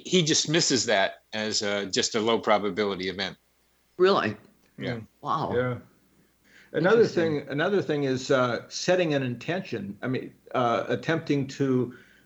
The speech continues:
Speaker 3: uh, in a sense, create, <coughs> uh, an experience of, uh, something.
Speaker 2: Yeah, like, let's say that you have, you, let's say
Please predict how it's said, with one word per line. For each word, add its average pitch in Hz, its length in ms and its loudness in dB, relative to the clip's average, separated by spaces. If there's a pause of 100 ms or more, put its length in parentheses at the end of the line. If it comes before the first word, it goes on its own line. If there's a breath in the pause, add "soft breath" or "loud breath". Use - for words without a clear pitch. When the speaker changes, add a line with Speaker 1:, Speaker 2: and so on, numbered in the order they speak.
(140)
Speaker 3:
uh, 120 360 2 (680)
in 127 160 2
a 120 40 0
sense, 151 340 0
create, 151 600 2 (240)
<coughs> - 480 -4
uh, 113 400 -2
an 123 140 -2
experience 123 800 2 (260)
of, 113 260 -4
uh, 110 360 0
something. 147 280 0
Speaker 2:
Yeah, 196 80 6
like, 170 200 4
let's 208 220 0
say 190 180 4
that 165 180 -2
you 170 140 -2
have, 147 340 -4 (460 soft breath)
you, 160 380 -4 (100)
let's 214 180 0
say 190 440 2